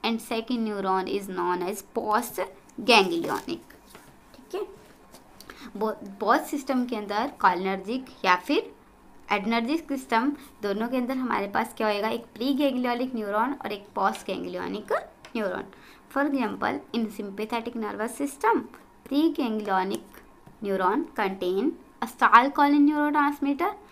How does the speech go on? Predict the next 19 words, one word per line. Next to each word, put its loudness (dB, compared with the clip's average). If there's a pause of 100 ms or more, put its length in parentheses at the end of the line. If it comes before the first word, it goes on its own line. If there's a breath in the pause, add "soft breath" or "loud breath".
(320 loud breath)
and -4
postganglionic -2
neuron -4
contain -2 (560 loud breath)
epinephrine, 2 (120)
adrenaline, 0
noradrenaline -4
या -4 (100)
फिर 2 (240)
क्या -4
है, 0
norepinephrine -2 (160)
as 2
an 0 (220)
neurotransmitter। 2 (1300 loud breath)
In -4
parasympathetic -4
nervous -2
system -4